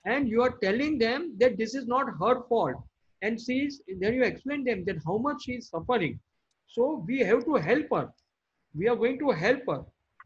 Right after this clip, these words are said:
And how I am going to help, that I will now tell them, plus to the patient.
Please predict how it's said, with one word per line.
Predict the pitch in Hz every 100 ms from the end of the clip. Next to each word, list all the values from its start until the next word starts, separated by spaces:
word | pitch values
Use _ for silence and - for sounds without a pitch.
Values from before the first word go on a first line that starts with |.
| -
And | 196 - - -
how | 220 320
I | 294
am | 277
going | 262 262 247
to | 254
help, | 214 302 -
that | 208 214
I | 202
will | 220 196
now | 202 240 -
tell | 175 202
them, | 254 285 - -
plus | 269 330 - _ _ _ -
to | 233
the | 233 277 - - - _ _ -
patient. | 233 240 233 147